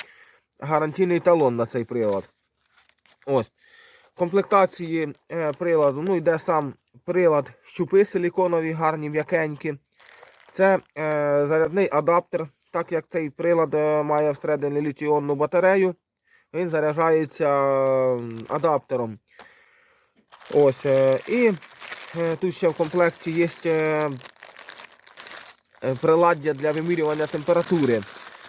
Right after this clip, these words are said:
А саме, е, а, ось іще є в комплекті, е, гальванічно розв'язаний оптичний, е, кабель для комп'ютера.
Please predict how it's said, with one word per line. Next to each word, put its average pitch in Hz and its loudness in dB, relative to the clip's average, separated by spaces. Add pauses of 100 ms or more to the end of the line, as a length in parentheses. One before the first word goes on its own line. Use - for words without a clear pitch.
А 139 -2
саме, 151 0
е, - -12
а, 151 4 (460)
ось 180 0
іще 180 -2
є 165 2
в 151 -2
комплекті, 151 -2 (200)
е, 139 2 (540)
гальванічно 170 0
розв'язаний 156 2
оптичний, 151 -4 (920)
е, 147 2
кабель 151 2
для 151 -2
комп'ютера. 233 0